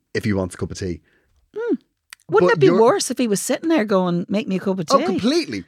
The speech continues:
Speaker 2: That would be
Speaker 1: But
Speaker 2: worse.
Speaker 1: But you're treating him like a visitor because i-, if you're saying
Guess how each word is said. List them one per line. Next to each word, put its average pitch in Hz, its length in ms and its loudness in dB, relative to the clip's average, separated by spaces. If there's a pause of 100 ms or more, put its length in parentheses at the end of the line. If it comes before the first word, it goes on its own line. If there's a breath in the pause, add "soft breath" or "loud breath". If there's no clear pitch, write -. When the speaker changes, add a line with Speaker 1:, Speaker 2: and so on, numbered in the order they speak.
Speaker 2:
That 453 140 2
would 240 140 6
be 180 60 2
Speaker 1:
But 165 60 -4
Speaker 2:
worse. 339 460 -2 (460)
Speaker 1:
But 196 200 4
you're 185 260 4
treating 220 320 -4
him 143 80 -2
like 113 180 -2
a 98 40 -6
visitor 95 300 -4
because 123 300 0
i-, 151 40 -4 (240)
if 147 120 0
you're 175 140 6
saying 151 380 2